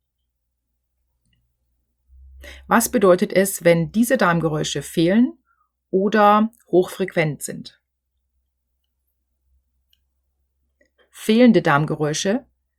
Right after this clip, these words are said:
könnten auf einen paralytischen Ilius hinweisen. Hochfrequent klingende auf einen mechanischen Ilius.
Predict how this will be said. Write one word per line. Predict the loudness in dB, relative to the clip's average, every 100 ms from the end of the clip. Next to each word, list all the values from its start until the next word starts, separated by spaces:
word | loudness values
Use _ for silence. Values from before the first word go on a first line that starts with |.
| _
könnten | 0 0 4 2
auf | 2
einen | -2 -2 -2
paralytischen | -2 -2 -4 -6 -6 -4
Ilius | -2 -4 -6 -8
hinweisen. | -10 -8 -10 -10 -16 -18 _ _ _ _ _ _ _ _ _ _
Hochfrequent | -2 0 0 -2 -4 -2 0 2 2
klingende | 0 0 0 2 2 2 0 _ _ _ 0
auf | 2 2 0
einen | -4 -2 -2
mechanischen | -2 -2 -2 -2 -4 -8
Ilius. | -8 -8 -10 -12 -16